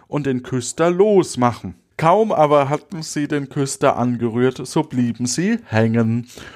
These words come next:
und waren ihrer nun siebene, die dem Dummling mit der Gans nachliefen.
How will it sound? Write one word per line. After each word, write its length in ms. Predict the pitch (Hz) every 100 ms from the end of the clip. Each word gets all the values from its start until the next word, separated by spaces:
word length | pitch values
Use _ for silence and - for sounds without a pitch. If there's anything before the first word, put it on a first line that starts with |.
| -
und 240 | 190 185
waren 360 | 139 135 135 -
ihrer 460 | - 139 147 139
nun 480 | 131 120 117 131 147
siebene, 760 | 123 - 113 113 107 107 107 104 _ _
die 160 | - 117
dem 240 | 113 101 95
Dummling 680 | - 110 110 104 131 151 156 -
mit 280 | 123 117 123
der 100 | 131
Gans 480 | - 101 98 -
nachliefen. 920 | 98 85 87 - - 107 90 - -